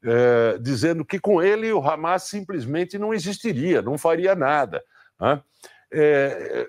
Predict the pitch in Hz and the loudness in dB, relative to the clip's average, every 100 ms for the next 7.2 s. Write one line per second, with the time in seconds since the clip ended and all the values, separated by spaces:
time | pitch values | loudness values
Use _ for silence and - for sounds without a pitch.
0 | - - - - - 175 156 208 208 151 | -10 -18 -10 -10 -4 -2 2 2 2 -2
1 | 180 180 214 190 185 - 202 165 185 - | -8 -10 -10 -8 -8 -8 -2 0 0 0
2 | 165 110 220 247 220 - 117 - - 208 | -2 -2 -2 0 0 -2 -4 -2 0 2
3 | 202 117 - - _ _ _ _ 139 135 | 2 -2 -8 -16 _ _ _ _ -2 0
4 | 131 - - 151 - - 165 160 214 220 | 0 -4 -6 -4 -4 -2 -2 0 2 2
5 | 202 156 151 131 - 156 139 - - - | 2 0 -2 -2 0 2 2 0 -4 2
6 | 170 151 151 120 170 180 135 110 85 - | 2 2 0 0 2 0 0 -2 -4 -6
7 | - - | -12 -16